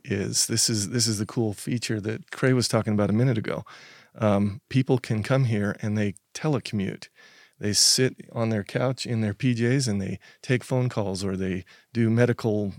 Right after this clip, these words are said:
things, uh, data input. Um, I service some companies that take care of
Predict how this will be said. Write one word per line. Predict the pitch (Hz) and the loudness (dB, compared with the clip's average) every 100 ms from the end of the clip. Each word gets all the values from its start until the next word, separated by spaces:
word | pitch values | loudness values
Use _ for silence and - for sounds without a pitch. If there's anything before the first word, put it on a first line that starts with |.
| - | -16
things, | - - 110 101 92 - | -14 -6 -4 -2 -2 -4
uh, | - - | -6 -4
data | 127 123 | 0 0
input. | 113 107 98 101 - - - - _ - | 0 -4 -4 -8 -8 -14 -20 -20 _ -6
Um, | 98 101 98 - - | -4 -2 -4 -8 -4
I | 117 113 | 0 2
service | - 127 110 107 | 2 2 2 2
some | - 107 | 0 0
companies | 101 113 113 107 98 | -2 -2 0 0 0
that | 101 95 | -2 -4
take | - 110 | -2 -4
care | - 110 107 | -4 -4 -2
of | 101 87 | -2 -4